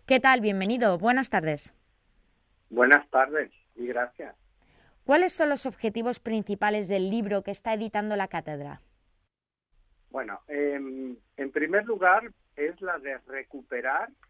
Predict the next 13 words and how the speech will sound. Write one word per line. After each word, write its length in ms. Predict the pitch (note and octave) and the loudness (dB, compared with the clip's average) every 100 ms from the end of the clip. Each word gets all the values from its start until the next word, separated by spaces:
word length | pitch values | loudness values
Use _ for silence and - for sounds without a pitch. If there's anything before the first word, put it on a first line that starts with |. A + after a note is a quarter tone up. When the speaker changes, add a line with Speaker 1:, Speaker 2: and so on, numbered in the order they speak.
| _ _ _ | _ _ _
Speaker 2:
eh, 560 | - C3 B2+ B2+ B2 A#2 A#2 | -12 -8 -6 -6 -8 -10 -2
la 180 | C#3 - | -2 -2
tradición 680 | C3 C3 B2 B2+ - E3 F#3 | -6 -8 -10 -12 -10 -10 -10
culinaria 1000 | E3 C#3+ C3+ C3 C3+ C3+ C3+ B2+ A#2+ A#2 | -10 -10 -8 -6 -4 -4 -6 -4 -4 -6
ilicitana 920 | C#3 A#2+ A#2+ - - - C#3 D3 F3 B3 _ _ _ _ _ | -12 -14 -14 -14 -12 2 2 2 -2 -6 _ _ _ _ _
sobre 380 | _ D3 B2+ B2+ | _ -2 0 2
el 120 | B2 | 0
uso 280 | D#3+ - F#3+ | -2 -2 0
del 200 | E3+ D#3 | 0 0
dátil 480 | D3+ D#3 - E3 D#3+ | 2 2 0 -6 -6
en 220 | C3+ A#2+ | -6 -6
la 80 | A#2 | -6
alimentación. 840 | A2 A2 A2 G#2 G2 - - F#2 | -6 -10 -14 -14 -14 -12 -12 -12